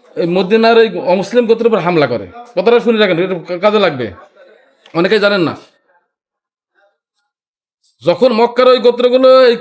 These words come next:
বনি খুজা গোত্রের উপর আক্রমণ করলো, এই বনি খুজা ছিল অমুসলিম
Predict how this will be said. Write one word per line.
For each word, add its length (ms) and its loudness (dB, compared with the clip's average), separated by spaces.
বনি 200 2
খুজা 300 -2
গোত্রের 280 0
উপর 100 0
আক্রমণ 320 -2
করলো, 160 0
এই 60 0
বনি 200 0
খুজা 200 2
ছিল 140 0
অমুসলিম 460 -4